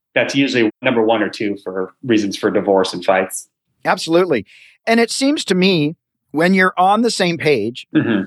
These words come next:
Speaker 2: and even if you're not on the same page, but you at least have an understanding of each other and how you work,
Speaker 1: Mm-hmm.
Speaker 2: there's a little bit of relaxation in that you can trust that you've got a partner that's got your back.
Speaker 1: Yeah.
Speaker 2: Right. There's not this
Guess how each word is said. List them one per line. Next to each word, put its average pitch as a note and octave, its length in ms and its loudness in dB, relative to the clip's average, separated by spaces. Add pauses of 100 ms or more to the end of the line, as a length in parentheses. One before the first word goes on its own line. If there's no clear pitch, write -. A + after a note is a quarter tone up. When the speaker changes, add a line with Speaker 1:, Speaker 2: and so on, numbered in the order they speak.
Speaker 2:
and G3 140 0
even D#4+ 180 0
if B3 120 -4
you're G3 120 2
not F3 240 2
on E3 120 0
the C3+ 60 -6
same C3+ 260 -2
page, A#2 340 -2
but D#3+ 160 0
you E3+ 80 2
at E3+ 120 0
least G3 200 0
have F3 140 0
an D#3 60 0
understanding C#3+ 540 -2
of B2 60 -4
each B2 200 -6
other B2 380 0 (200)
and C#3 140 0
how C#3+ 180 0
you B2+ 200 -4
work, C#3 440 0 (400)
Speaker 1:
Mm-hmm. A2+ 380 0 (280)
Speaker 2:
there's F#3+ 440 0 (200)
a F3 100 0
little A#3 240 0
bit G#3+ 140 0
of F3 140 0
relaxation E3+ 800 0
in D3 100 2
that D3 240 2
you D#3 140 2
can D3 420 0 (380)
trust A3+ 420 0
that D#3 140 -2
you've D3+ 160 -4
got D#3 180 2
a C#3+ 60 -2
partner C#3+ 500 0
that's C3 460 -4 (280)
got D3+ 220 2
your C3 120 0
back. B2+ 500 -2 (320)
Speaker 1:
Yeah. G#2+ 260 0 (340)
Speaker 2:
Right. D#3 280 0
There's E3 240 0
not F3 240 0
this D3+ 280 -4